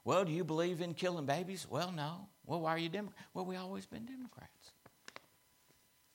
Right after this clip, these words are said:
Amen. Holla-, do you believe in this, that, or no? No, not really. Well, why are you that? Well, we are just always been Democrats.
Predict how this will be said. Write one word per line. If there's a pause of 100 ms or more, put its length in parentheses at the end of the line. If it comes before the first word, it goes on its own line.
(160)
Amen. (680)
Holla-,
do
you
believe
in
this,
that,
or
no? (200)
No,
not
really. (500)
Well,
why
are
you
that?
Well,
we
are
just
always
been (440)
Democrats.